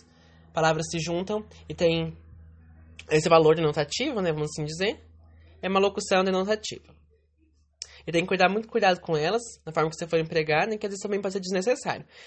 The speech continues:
E evitar utilizar, é, locução denotativa na sua, nas suas redações, como, por exemplo, pelo menos ia bem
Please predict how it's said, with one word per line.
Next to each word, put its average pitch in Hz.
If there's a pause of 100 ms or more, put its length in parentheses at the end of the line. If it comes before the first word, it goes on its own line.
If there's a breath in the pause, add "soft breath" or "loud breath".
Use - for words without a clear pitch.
(100)
E 170
evitar 226
utilizar, 185 (200 loud breath)
é, 165
locução 185
denotativa 180
na 165
sua, 160 (240)
nas 151
suas 147
redações, 165
como, 143
por 156
exemplo, 147 (300 loud breath)
pelo 170
menos 180 (280 soft breath)
ia 170
bem 185